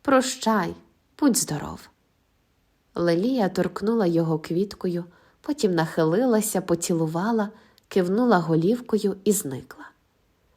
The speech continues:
Павлусь простяг до неї руки, хотів голосно гукнути і прокинувся. Дивиться, аж сонячний теплий промінь палає просто йому в очі,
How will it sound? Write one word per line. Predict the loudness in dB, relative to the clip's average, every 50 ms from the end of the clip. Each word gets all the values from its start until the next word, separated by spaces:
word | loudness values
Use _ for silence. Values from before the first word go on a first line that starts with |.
| _ _ _ _ _ -2
Павлусь | 0 2 2 2 2 0 -2 -2 -4
простяг | -2 0 0 0 0 0 0 2 2 4
до | 4 4
неї | 6 6 6 6 6 6
руки, | 4 4 0 0 0 0
хотів | 2 2 2 4 4 4 4
голосно | 4 2 4 4 4 4 2 0 0 0
гукнути | 0 0 -2 -4 -6 -4 -2 -2 -2 -2 -2 -2 0
і | 0 -2 -4 -4 -8 -14 _ _ _ _ _ _ _ _ _ _ _ _ _ -14
прокинувся. | -8 -8 -8 -8 -8 -10 -10 -10 -10 -10 -12 -10 -10 -12 -12 -14 -18 _ _ _ _ _ _ _ _ _ _ _ _ _ _ _ _ _ _ _ _ -10
Дивиться, | -4 -2 -2 -2 -2 -2 -4 -4 -4 -6 -6 -6 -8 -14 -20 -18 -6 0
аж | 0 0 2 0
сонячний | -2 0 0 2 2 2 2 0 0 0 0 0
теплий | 0 0 0 -2 -2 0 0 0 0
промінь | 0 -2 -4 -4 -2 0 0 0 0 -2 -2 -4 -10 -18 -20 -12 _
палає | -2 0 2 2 4 4 4 4
просто | 4 2 0 -2 -2 -2 -2 -2 -2 0
йому | 0 2 2 4 4 4
в | 2 2 0 -2
очі, | -2 -2 -4 -4 -8 -10 -12 -12